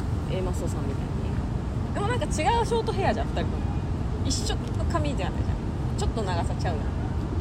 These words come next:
Speaker 1: そうさんみたいにね。いや、そのさ、ダメなのよ。私は知ってんの、だから。あの、ショートにしたいけど、
Speaker 2: うん。
Speaker 1: ショートにしたら男に見えるから。
Speaker 2: ああ。だから、いっそ、
Speaker 1: ダメなの。
Speaker 2: いっそよ。だから、その、そっ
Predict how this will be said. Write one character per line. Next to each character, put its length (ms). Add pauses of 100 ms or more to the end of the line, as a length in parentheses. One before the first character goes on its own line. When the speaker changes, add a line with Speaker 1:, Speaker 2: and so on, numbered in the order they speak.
(260)
Speaker 1:
そ 80
う 20
さ 60
ん 40 (100)
み 60
た 140
い 60
に 140
ね。 120 (1160)
い 20
や、 100
そ 120
の 100
さ、 300
ダ 80
メ 100
な 140
の 80
よ。 80 (200)
私 320
は 100
知 140
っ 20 (100)
て 80
ん 100
の、 120
だ 80
か 140
ら。 60 (1300)
あ 60
の、 60 (600)
シ 80
ョ 80
ー 40
ト 140
に 160
し 140
た 80
い 80
け 120
ど、 120
Speaker 2:
う 300
ん。 20
Speaker 1:
シ 60
ョ 80
ー 40
ト 140
に 100
し 100
た 80
ら 60
男 380
に 120
見 100
え 80
る 80
か 120
ら。 80
Speaker 2:
あ 100 (200)
あ。 280 (420)
だ 120
か 40
ら、 60
い 40
っ 20
そ、 80 (180)
Speaker 1:
ダ 80
メ 40
な 60
の。 80 (560)
Speaker 2:
い 80
っ 40
そ 260
よ。 160 (420)
だ 80
か 80
ら、 80
そ 100
の、 360 (480)
そ 160
っ 20